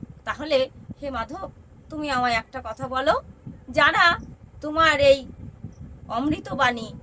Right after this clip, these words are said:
শুনতে পাবে না, বলতে পাবে না, তাদের কি হবে? তারা কি আর জীবনে গতি, তাদের জীবন কি, উম, কখনো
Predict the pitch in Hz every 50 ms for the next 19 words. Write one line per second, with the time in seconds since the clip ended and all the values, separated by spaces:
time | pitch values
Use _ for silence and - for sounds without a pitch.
0 | - - - - - - - - - 302 285 277 285 254 - 359 370 330 277 240
1 | 220 220 214 208 202 202 202 196 - - - - - 226 240 269 277 277 294 -
2 | - 415 - 302 269 240 240 226 214 208 196 190 185 - - - - - - -
3 | - 269 269 262 269 285 311 311 - 339 370 359 415 427 466 480 554 640 - -
4 | - - - _ _ - 233 208 202 208 - - 311 359 330 330 311 277 247 240
5 | 294 254 277 269 269 262 254 247 233 - - - - - - - - 240 - 240
6 | 247 - - 262 254 247 - 226 220 247 247 - 269 262 269 269 285 285 285 285
7 | 269 262 247 - - - - - - 214 214 214 214 202 180 - - - 233 233
8 | 294 277 269 262 247 220